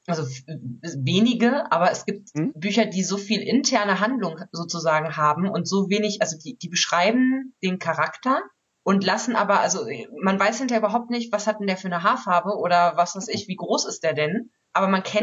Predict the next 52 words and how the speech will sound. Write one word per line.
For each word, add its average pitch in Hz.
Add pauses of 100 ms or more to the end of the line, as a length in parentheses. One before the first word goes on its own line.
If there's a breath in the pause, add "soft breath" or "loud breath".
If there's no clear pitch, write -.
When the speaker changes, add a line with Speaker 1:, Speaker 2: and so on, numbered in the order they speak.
Speaker 2:
Genau. -
Speaker 1:
ihn 208
in- 190
und 196
auswendig. 160
Und 165
das 208
finde 165
ich -
richtig, 175
richtig 131
faszinierend, 131
wenn 139
man 156
noch 165
nicht 185
mehr 190
erwähnt, 190 (260)
ne, 185
ist 185
jetzt 139
kein 131
Muss 233
so, 139
aber, 139
äh, 147 (280 loud breath)
das 175
habe 175
ich -
einmal 226
gehabt 220
und 185
dachte 180
so, 151
wow, 147
das 131
ist -
echt 196
clever. 190
Ich -
habe -
keine 240
Ahnung, 226
wie 196
der 202
Typ 202
aussieht, 170
aber 147
ich -
kenn 196
den. 123
Speaker 2:
Ja. 120